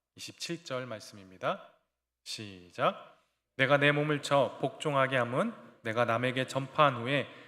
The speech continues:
자신이 도리어 버림을 당할까 두려워함이로다." 아멘. 사도 바울이 권투 경기에서 허공을 치지 않고 상대의 목표 타점을 가격해야 함을 말하다가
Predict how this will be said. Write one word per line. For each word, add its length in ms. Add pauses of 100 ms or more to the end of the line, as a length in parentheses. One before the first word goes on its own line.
(180)
자신이 440
도리어 580
버림을 380
당할까 880
두려워함이로다." 1300 (160)
아멘. 400 (920)
사도 220
바울이 440 (480)
권투 320
경기에서 600
허공을 420
치지 260
않고 480
상대의 420
목표 320
타점을 540 (280)
가격해야 500
함을 180
말하다가 760